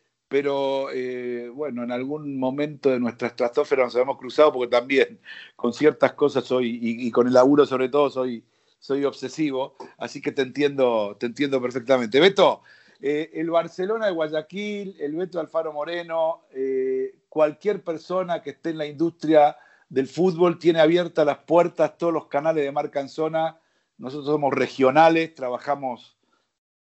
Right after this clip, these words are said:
muchísimo por esta industria, tienen abiertas las puertas para comunicar, para lo que necesiten, tienen abiertas las puertas de Marca en Zona las veinticuatro horas del día, ya tenés el contacto, eh, ojalá podamos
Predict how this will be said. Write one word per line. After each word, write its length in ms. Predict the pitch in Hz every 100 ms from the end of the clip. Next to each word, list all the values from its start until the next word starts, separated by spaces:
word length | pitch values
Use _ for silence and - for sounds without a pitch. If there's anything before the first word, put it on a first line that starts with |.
| -
muchísimo 840 | 131 170 160 - 156 156 156 - _
por 160 | 131
esta 180 | 135 131
industria, 640 | 131 165 165 156 165 160 - _ _
tienen 260 | 156 170 165
abiertas 400 | 147 175 175 160
las 120 | -
puertas 320 | 156 160 143
para 300 | - 160 156
comunicar, 1040 | - 147 139 139 135 156 160 156 147 139 -
para 440 | 160 160 151 151 -
lo 260 | 143 143 -
que 160 | 143
necesiten, 800 | 147 135 131 185 185 190 185 185 _ _ _ _
tienen 260 | 156 165 156
abiertas 380 | 143 165 156 151
las 100 | 131
puertas 300 | 160 139 143
de 60 |
Marca 260 | 147 143 143
en 80 | 135
Zona 440 | 160 165 160 160 -
las 220 | 143 135
veinticuatro 720 | 147 139 156 - 170 170 160
horas 160 | 151
del 100 | 139
día, 480 | 143 175 180 180 175 _ _
ya 160 | - 147
tenés 240 | 156 156
el 80 | 139
contacto, 760 | 143 135 156 - 139 131 127 123
eh, 160 | 127 131
ojalá 440 | 139 147 160 185
podamos 600 | 170 170 170 160 135 _